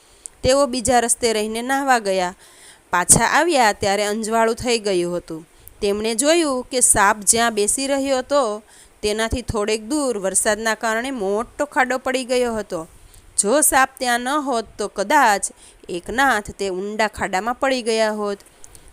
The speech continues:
બીજાનું ભલું કરીએ તો વહેલું મોડું તેનું સારું ફળ અવશ્ય મળે છે. ધર્મરાજનો સેવા ધર્મ. ભગવાન શ્રી કૃષ્ણને એકવાર કોઈએ પ્રશ્ન પૂછ્યો કે, "આપ યુધિષ્ઠિરને ધર્મરાજા શા માટે કહો છો?"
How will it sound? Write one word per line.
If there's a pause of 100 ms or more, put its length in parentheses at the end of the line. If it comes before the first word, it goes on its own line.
(180)
બીજાનું
ભલું
કરીએ
તો
વહેલું
મોડું
તેનું
સારું
ફળ
અવશ્ય
મળે
છે. (1000)
ધર્મરાજનો
સેવા
ધર્મ. (420)
ભગવાન
શ્રી
કૃષ્ણને
એકવાર
કોઈએ
પ્રશ્ન
પૂછ્યો
કે,
"આપ
યુધિષ્ઠિરને
ધર્મરાજા
શા
માટે
કહો
છો?"